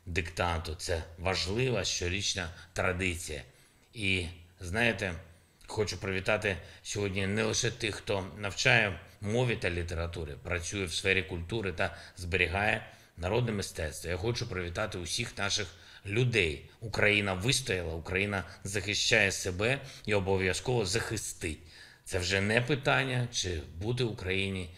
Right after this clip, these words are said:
і всьому українському. Україна є, Україна буде. А наші воріженьки згинуть, згинуть, як роса на сонці,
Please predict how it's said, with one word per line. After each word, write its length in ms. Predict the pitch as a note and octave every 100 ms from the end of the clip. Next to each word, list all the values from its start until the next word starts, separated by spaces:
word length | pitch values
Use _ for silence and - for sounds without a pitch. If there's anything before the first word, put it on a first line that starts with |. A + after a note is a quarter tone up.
| - -
і 80 |
всьому 340 | E2 - G#2+ F#2+
українському. 680 | F2 F#2 F#2+ F2+ - F2 E2+ F2
Україна 340 | G2 G#2+ G#2+
є, 320 | A2 G#2+ E2+ D2+ - - - - -
Україна 360 | - G2+ G2+
буде. 380 | G2+ F#2 D#2+ D#2 D2 - - -
А 80 | F2+
наші 540 | G#2 B2 - A#2+ A2+ F#2+ - - -
воріженьки 840 | E2+ E2 E2 F2 A#2 C3+ B2 B2 -
згинуть, 680 | G#2+ E2+ E2 A2+ C3+ B2 - - _ _ _ _ -
згинуть, 840 | E2+ D#2+ F#2+ A#2+ B2 A2 - -
як 460 | E2+ F2 E2+ - - - _ _ _ _ _ - _ _
роса 380 | F#2 F#2+ F2+ F2+
на 120 | E2
сонці, 580 | D2 - A#2 A#2 B2 -